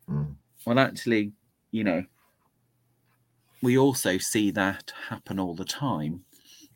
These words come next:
Speaker 2: You know, um, we bend time every day in just our experience of it. Um, because actually, um, the, the kind of time aspect doesn't really exist.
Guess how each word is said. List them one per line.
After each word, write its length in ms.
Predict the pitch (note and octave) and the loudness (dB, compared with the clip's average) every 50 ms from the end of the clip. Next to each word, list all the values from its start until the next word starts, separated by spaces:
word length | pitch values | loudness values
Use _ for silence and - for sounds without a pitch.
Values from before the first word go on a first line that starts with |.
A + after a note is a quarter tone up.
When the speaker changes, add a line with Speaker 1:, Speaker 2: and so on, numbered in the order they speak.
| _ _ _ _ _ _ _ _ | _ _ _ _ _ _ _ _
Speaker 2:
You 100 | - G2+ | -8 -6
know, 240 | F#2+ F#2 F#2 F#2 G2 - - - - - - _ _ _ _ | -4 -4 -4 -4 -6 -8 -14 -20 -20 -20 -20 _ _ _ _
um, 520 | - G2 F#2+ F#2+ F#2+ F#2+ F#2+ F#2+ F#2+ F#2+ - - _ _ _ _ _ _ _ _ _ _ _ _ _ _ _ - - - | -6 -4 -2 -2 -2 -2 -2 -2 -4 -6 -8 -12 _ _ _ _ _ _ _ _ _ _ _ _ _ _ _ -18 -10 -4
we 180 | G#2+ A2 G#2+ | 0 0 0
bend 480 | G2+ - A2 A2 A2 G#2+ G#2+ G2+ - - | 4 6 6 6 6 4 2 -2 -4 -4
time 340 | - - A2+ G#2+ G#2 G#2 G#2 | -2 0 0 2 2 2 2
every 380 | G#2 G2+ G2 - G#2+ A2 A2 G#2+ | 2 0 0 -2 -2 -2 -2 0
day 420 | C#3 D3 C#3+ A2 D#2+ E2+ E2 - _ _ _ _ _ _ _ _ | 2 2 2 2 0 -2 -10 -14 _ _ _ _ _ _ _ _
in 380 | - G#2+ E2 G2+ G2+ F2 - - | -4 -4 -2 -2 -4 -4 -6 -6
just 320 | - - B2 A#2 - - - | 0 2 2 2 2 0 2
our 180 | G2 F#2+ F#2+ | 2 2 2
experience 720 | G2 - - - - - E3 D3+ G#2 F2+ F2+ F2 - - - | 0 -2 -4 -6 0 4 4 4 4 2 0 -4 -8 -8 -8
of 180 | F#2 F2+ - | -8 -8 -8
it. 380 | - C#2 D#2 - - _ - - _ _ _ _ _ _ _ _ _ _ _ _ _ _ _ _ _ _ - | -10 -10 -10 -12 -14 _ -20 -20 _ _ _ _ _ _ _ _ _ _ _ _ _ _ _ _ _ _ -4
Um, 540 | G#2 G2+ G2 G2 G2+ G2+ G2 G2 G2+ G2 - _ _ | -2 0 2 2 2 0 0 0 -2 -4 -6 _ _
because 300 | - G#2+ - - G#2+ G#2+ | -4 -2 -2 -2 2 4
actually, 720 | B2 A2 - - - - A2 G#2 F#2+ F#2+ F#2+ F#2+ F2+ - - _ _ _ _ _ _ _ _ _ _ _ _ _ _ _ _ _ _ _ - | 4 2 2 0 -4 -4 -2 -2 0 0 0 0 -2 -4 -8 _ _ _ _ _ _ _ _ _ _ _ _ _ _ _ _ _ _ _ -6
um, 420 | F#2+ F#2 F#2+ F#2+ G2 F#2+ F#2 - - - - _ - - | -2 0 0 0 0 -2 -4 -6 -10 -16 -20 _ -20 -14
the, 300 | - G#2 G2+ F2+ - - - _ _ _ | -10 -8 -8 -8 -10 -12 -20 _ _ _
the 220 | F#2+ G2+ G2+ F#2 | -6 -4 -4 -4
kind 280 | - - - G2 F2+ F#2 | -4 -6 -8 -6 -6 -6
of 100 | E2+ - | -4 -6
time 420 | - - - B2 A#2+ A#2 A2+ G2+ | -6 -4 0 4 4 6 4 4
aspect 640 | E2+ F2 - - - - - D2+ - - - - - | 0 -2 -4 -6 -8 -6 -6 -6 -6 -6 -10 -10 -4
doesn't 280 | - G#2 F#2 - F2 D2+ - | -4 -4 -4 -4 -8 -10 -6
really 480 | F#2+ A2 A2 G#2+ G2 F2+ E2 D#2+ E2+ | -2 0 2 2 2 2 0 0 -2
exist. 680 | D#2+ E2 - - - G#2 D2+ C#2 - - - - - - | -4 -4 -4 -2 0 0 0 0 -4 -6 -6 -6 -6 -10